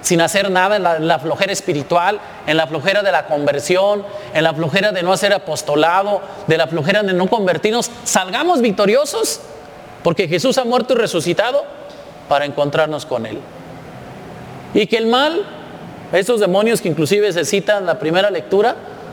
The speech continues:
en esta, en esta narrativa de Tobit, Tobías, Sara, no nos deje ve-, no nos amedrente con decirnos que nosotros somos los responsables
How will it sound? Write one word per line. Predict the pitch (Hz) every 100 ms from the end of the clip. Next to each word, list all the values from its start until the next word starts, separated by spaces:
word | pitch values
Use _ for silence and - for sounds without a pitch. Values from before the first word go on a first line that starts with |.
| - - - -
en | 139
esta, | 165 165 202 190 147 113 - - -
en | -
esta | 165 208
narrativa | 185 160 139 185 185 202
de | 165
Tobit, | 139 143 208 - - -
Tobías, | - 135 190 226 -
Sara, | - 170 190 208 - - - - - - - -
no | 151 202
nos | 220 170
deje | 165 147 190
ve-, | 170 156 147
no | 160
nos | 202 214 - - - - - - -
amedrente | 143 156 156 151 175 202 202 311 - - - - - - -
con | 160 156 - -
decirnos | - 151 135 190 226 254 285 - - - - -
que | -
nosotros | 165 151 190 190
somos | 202 202
los | 196
responsables | 160 - 143 135 180 196 208 -